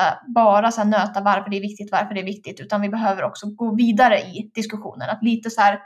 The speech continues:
det är viktigt, det vet vi. Att vi, det, det måste vi kunna börja förutsätta nu. Hur tar vi oss dit? Hur kan vi göra för att uppnå jämställdhet? Så att vi inte fastnar i att försöka övertyga en liten klick som inte håller med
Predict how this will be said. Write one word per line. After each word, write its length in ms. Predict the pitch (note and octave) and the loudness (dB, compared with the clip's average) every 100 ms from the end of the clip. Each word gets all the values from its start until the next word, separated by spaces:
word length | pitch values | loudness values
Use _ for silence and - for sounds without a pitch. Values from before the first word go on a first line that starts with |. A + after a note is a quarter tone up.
| _ | _
det 60 | - | 2
är 220 | D4 C4 | 4 4
viktigt, 480 | - - - - - | 2 -8 -20 -20 -12
det 100 | B3 | -6
vet 260 | A3+ A3 G#3+ - | -2 -2 -2 -8
vi. 220 | - - _ - | -18 -20 _ -10
Att 140 | A3 G#3+ | -10 -6
vi, 220 | A3 A3 _ D#4+ _ _ - | -6 -8 _ _ _ _ -6
det, 100 | A#3+ | -4
det 240 | A3 A#3+ | -2 2
måste 240 | A#3 A3+ G#3+ | 4 2 -2
vi 80 | G#3 | -2
kunna 200 | G#3 G3 | 0 0
börja 200 | F#3+ G3+ | -2 -2
förutsätta 600 | A#3 G3+ G3 B3+ A#3+ - | 2 2 2 -2 -2 -6
nu. 260 | - G#3+ - _ _ | -8 -12 -16 _ _
Hur 340 | - B3 A3 G#3+ | 4 6 6 2
tar 220 | G#3 G3 | 0 0
vi 80 | F#3+ | -2
oss 120 | G3+ | -4
dit? 280 | A3 - - | -8 -6 0
Hur 280 | B3 A#3 A3+ | 2 2 -2
kan 140 | G#3+ | -6
vi 60 | F#3+ | -2
göra 420 | A3+ G#3 G#3 G3+ | 2 4 4 2
för 80 | G#3+ | -2
att 120 | - | -8
uppnå 580 | A3+ - A3+ G3+ G#3 G#3 | -10 -4 -4 -2 -6 -6
jämställdhet? 580 | - G#3+ - G3 G3+ - _ - _ - - - - | -6 -6 -8 -10 -10 -10 _ -20 _ -20 -20 -20 -8
Så 180 | A#3 | 2
att 140 | G#3+ G#3+ | 2 2
vi 80 | A3+ | -2
inte 560 | A#3+ G3+ G#3 - G3+ - _ - | 0 0 -2 0 0 -2 _ 0
fastnar 400 | C4 B3+ C4+ B3+ | 0 2 4 4
i 120 | G#3 | 4
att 80 | G#3 | 0
försöka 300 | G#3+ G#3 - | 0 -2 2
övertyga 460 | G3+ F#3+ G#3 G#3+ G3 | 2 2 -4 0 2
en 100 | G#3 | 2
liten 280 | G#3 G#3 G#3 | 0 -2 -2
klick 240 | A#3+ - | -2 -4
som 140 | - G3 | -6 -6
inte 220 | G3 A3 | -4 -4
håller 180 | G3+ A3+ | -2 0
med 240 | B3+ | -2